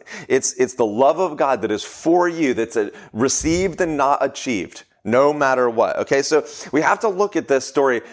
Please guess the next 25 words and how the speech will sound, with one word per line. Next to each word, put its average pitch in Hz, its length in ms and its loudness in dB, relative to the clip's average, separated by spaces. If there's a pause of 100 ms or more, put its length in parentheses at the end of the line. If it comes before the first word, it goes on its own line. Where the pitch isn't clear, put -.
(120)
at 104 100 -4
the 127 80 0
very 143 380 2
beginning, 123 500 -2
Genesis 139 460 0
one, 123 340 0
four 151 340 2
and 147 120 -6
five. 110 260 0 (240)
In, 123 180 -2
in 175 220 2
the 208 80 4
very 196 180 4
beginning, 156 460 0
God 131 240 2
creates 147 400 0
the 127 100 -2
heaven 131 220 2
and 123 100 -6
the 135 80 2
earth, 170 180 0
and 123 100 -4
he 113 100 -4
puts - 280 -2
man, 151 460 -2